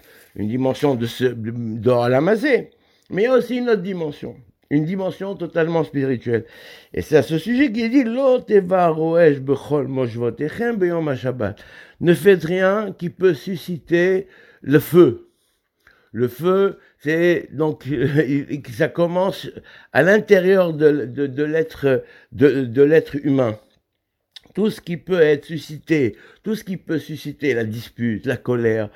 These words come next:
le mal-être à l'intérieur de l'individu,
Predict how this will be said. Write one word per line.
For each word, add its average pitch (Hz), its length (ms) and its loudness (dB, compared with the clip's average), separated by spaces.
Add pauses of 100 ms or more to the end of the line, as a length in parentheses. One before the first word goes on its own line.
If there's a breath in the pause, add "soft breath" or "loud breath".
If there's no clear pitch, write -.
(380 loud breath)
le 113 220 2
mal-être 135 800 0 (500)
à 131 120 -2
l'intérieur 147 640 4
de 113 140 0
l'individu, 120 920 -2